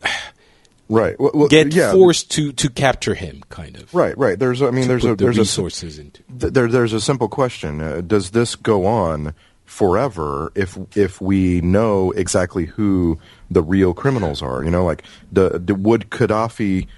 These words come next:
Speaker 1: still be in power if he wasn't internationally known? And the answer is
Speaker 2: Mm.
Speaker 1: probably yes.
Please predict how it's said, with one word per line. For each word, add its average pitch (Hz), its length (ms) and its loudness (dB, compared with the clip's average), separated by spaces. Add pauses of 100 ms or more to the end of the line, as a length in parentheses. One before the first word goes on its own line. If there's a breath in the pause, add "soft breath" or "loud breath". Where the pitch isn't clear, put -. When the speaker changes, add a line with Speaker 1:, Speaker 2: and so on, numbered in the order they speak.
Speaker 1:
still 113 220 2
be 98 120 -2
in 87 120 -2
power 95 540 0
if 92 140 -4
he 95 140 -2
wasn't 92 520 -2
internationally 78 720 -4
known? 76 360 -4
And 73 80 -10
the 85 100 -4
answer 85 220 -4
is 85 80 -10
Speaker 2:
Mm. - 20 -18
Speaker 1:
probably 73 260 -4
yes. - 480 -4